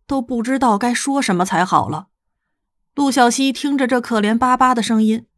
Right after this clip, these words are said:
几乎要流下同情的泪水了。“我把让你带去的餐盒和我这边家乡菜活动的餐盒搞混了。”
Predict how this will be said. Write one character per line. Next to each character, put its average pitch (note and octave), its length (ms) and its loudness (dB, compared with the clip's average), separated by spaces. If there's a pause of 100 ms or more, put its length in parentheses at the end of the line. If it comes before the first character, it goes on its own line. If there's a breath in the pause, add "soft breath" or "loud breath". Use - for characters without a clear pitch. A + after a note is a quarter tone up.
(300)
几 C#4+ 240 2
乎 C#4+ 240 0
要 C4+ 140 2
流 B3 180 4
下 C4+ 180 4
同 A#3+ 260 0
情 A#3 220 2
的 A#3+ 100 6
泪 A3 200 4
水 D#3+ 240 -2
了。 D#3+ 260 -4 (1040)
“我 D4 200 0
把 C#4 140 2
让 D4 260 2
你 A3+ 100 4
带 D4+ 200 2
去 C4+ 140 -4
的 A#3+ 100 2
餐 C4+ 220 0
盒 A#3+ 340 -2
和 - 240 -4
我 B3+ 160 4
这 B3+ 140 0
边 D#4 160 2
家 E4 180 2
乡 E4+ 180 -4
菜 D#4+ 200 0
活 A#3+ 200 0
动 D#4 140 0
的 C4 100 0
餐 D#4 220 -2
盒 C#4 240 0
搞 D#4+ 300 0
混 G#3+ 260 0
了。” G3+ 480 0